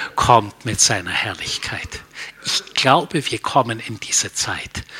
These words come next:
wo die, die ist vorausgesagt, die Herrlichkeit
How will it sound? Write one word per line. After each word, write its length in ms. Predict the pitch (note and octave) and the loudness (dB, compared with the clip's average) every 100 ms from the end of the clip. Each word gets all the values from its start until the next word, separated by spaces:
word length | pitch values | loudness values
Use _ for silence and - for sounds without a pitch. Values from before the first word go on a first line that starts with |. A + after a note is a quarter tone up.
| - - - | -14 -14 -2
wo 140 | C3+ | 2
die, 280 | C3 C#3 A2 - - - _ _ _ | 2 0 -10 -14 -20 -20 _ _ _
die 100 | - | -6
ist 160 | - - | 0 0
vorausgesagt, 1400 | - B2 F#2+ A2+ G3 - - A#2 - F#2 - - - - - - | 2 -2 0 -2 0 0 0 -4 -4 -4 -6 -6 -6 -8 -12 -12
die 80 | - | -6
Herrlichkeit 920 | - C3+ D3 - - - C3+ G#2+ - | -2 0 0 -2 -4 0 0 0 -2